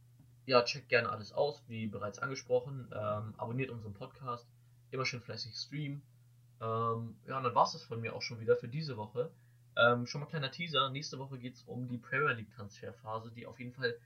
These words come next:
sehr, sehr interessant wird, wo dann auch nochmal über Leute wie Sancho oder sowas, äh, mehr ins Detail gegangen wird. Ähm, deswegen, das war's dann von mir soweit.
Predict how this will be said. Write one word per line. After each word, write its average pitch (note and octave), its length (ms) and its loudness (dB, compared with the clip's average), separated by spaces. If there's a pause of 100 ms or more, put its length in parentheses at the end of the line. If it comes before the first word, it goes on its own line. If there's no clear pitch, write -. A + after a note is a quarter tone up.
(240)
sehr, C3+ 340 6
sehr B2+ 200 2
interessant B2+ 580 -6
wird, A2+ 180 -4 (160)
wo B2 100 0
dann A#2+ 140 0
auch A#2 140 -2
nochmal A#2+ 200 -2
über A2 140 -2
Leute A2 300 0
wie G#2+ 80 -8
Sancho A#2+ 400 -6
oder G#2+ 160 -8
sowas, G#2+ 320 -8 (380)
äh, A2 140 -2
mehr A2 200 2
ins A2 180 -10
Detail G#2+ 220 -6
gegangen G#2 340 -6
wird. G2+ 160 -10 (100)
Ähm, A2 440 -4 (840)
deswegen, C3+ 340 2
das G#2+ 180 0
war's A#2+ 180 8
dann - 100 -6
von D3+ 140 -4
mir C#3+ 100 -4
soweit. C#3 320 -4